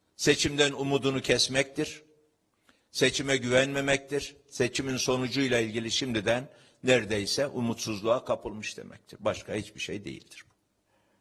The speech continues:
Ee, gösteri hakkı, yürüyüş hakkı elimizden alınıyor diyor. İç güvenlik reform paketiyle. Şimdi bunlar elimizden alınıyor diye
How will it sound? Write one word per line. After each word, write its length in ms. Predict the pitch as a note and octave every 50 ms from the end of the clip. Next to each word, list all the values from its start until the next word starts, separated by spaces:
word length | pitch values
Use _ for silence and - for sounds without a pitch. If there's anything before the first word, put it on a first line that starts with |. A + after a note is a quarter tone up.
| _ - -
Ee, 220 | B2 A#2 A2+ G#2+
gösteri 680 | F#2+ G#2+ A2 C#3+ D#3+ E3 - - F3 E3+ E3+ F3 F#3 E3+
hakkı, 380 | C#3 B2 A2 - - - D3+
yürüyüş 540 | D#3 C3+ C3 C3+ C3+ D3+ E3 F3+ E3+ - -
hakkı 280 | A2+ A2+ - - D#3 D3+
elimizden 540 | C#3 C#3+ C#3 C#3 C3+ C#3 B2 B2 D#3+ D#3
alınıyor 680 | D3 B2 C3+ C#3 C3+ C3+ C3+ C3+ C3 A#2+ G2 F2 - -
diyor. 240 | - C2 A1+ - - - - - - _ _ _ _ _ _ _ _ -
İç 180 | A#2 G#2+ - -
güvenlik 520 | - G#2 G2+ G2 F#2+ G2 G2+ A2 - -
reform 440 | G#2+ G2+ F#2+ - G#2 G2+ F#2+ E2+ -
paketiyle. 600 | - E2+ - - E2 D#2 - - D2+ C2+ - - - - _ _ _ _ _ _ _ _ _ _ _ _ _ _ -
Şimdi 480 | - - D3+ D#3+ C#3 B2 G2 - - -
bunlar 280 | C3+ D3 C#3+ C#3 B2
elimizden 540 | A2 B2 B2 B2 A#2+ B2 A#2+ B2 B2+ A#2+ A2+
alınıyor 640 | - G#2 A2+ A2+ A2+ A2+ A2+ A#2+ A#2+ A2 F#2 -
diye 320 | E2+ E2+ F2 F2+ G2+ A2+